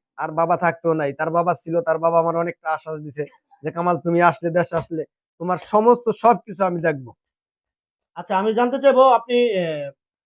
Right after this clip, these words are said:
Speaker 2: মানে যে আপনার স্ত্রী, স্বামী আগে যে বিয়ে হয়েছিল, সে স্বামীটা মারা গিয়েছে, আপনি যে একজনের মাধ্যমে বায়া হয়ে জানতে পেরেছেন। মানে আপনি কি, এ, বিয়ে করেছেন, পা-, পাঁচ বছর সংসার করেছেন, এই পাঁচ বছরের মধ্যে আপনি কি কখনো জানার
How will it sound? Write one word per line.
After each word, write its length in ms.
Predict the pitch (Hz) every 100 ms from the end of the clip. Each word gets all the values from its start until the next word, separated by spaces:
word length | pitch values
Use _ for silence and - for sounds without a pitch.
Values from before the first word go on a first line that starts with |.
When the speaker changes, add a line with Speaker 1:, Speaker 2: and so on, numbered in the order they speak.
| _ _ 170
Speaker 2:
মানে 400 | 175 196 196 175
যে 340 | 170 165 160
আপনার 300 | 165 185 185
স্ত্রী, 500 | 180 - 190 190 190 - _
স্বামী 520 | _ - 165 190 190 180 _
আগে 280 | 156 175 202
যে 200 | 160 185
বিয়ে 240 | 160 175
হয়েছিল, 400 | 180 175 170 160
সে 160 | 165 185
স্বামীটা 320 | - 175 170
মারা 280 | 147 160 180
গিয়েছে, 320 | 175 175 -
আপনি 180 | 180 180
যে 120 | 160 - _ _ _ _ _ _ -
একজনের 440 | 165 156 220 269
মাধ্যমে 400 | 233 196 175 214
বায়া 260 | 170 180 208
হয়ে 200 | 202 214
জানতে 300 | 208 202 220
পেরেছেন। 420 | - 131 _ _ _ _ _ _ _ -
মানে 120 | 180 -
আপনি 400 | 254 285 330 277
কি, 320 | 311 302 285 196
এ, 120 | 180
বিয়ে 440 | 160 _ 156 240
করেছেন, 360 | 262 254 254 254
পা-, 360 | 240 208 190 190
পাঁচ 200 | 214 214
বছর 260 | 233 247
সংসার 320 | 240 226 233
করেছেন, 380 | 214 190 - 131 _ _ _ -
এই 120 | -
পাঁচ 240 | 269 294
বছরের 320 | 285 285 285
মধ্যে 260 | 254 254 208
আপনি 300 | 220 - 262
কি 120 | 240 247
কখনো 260 | 240 247
জানার 340 | 175 208 226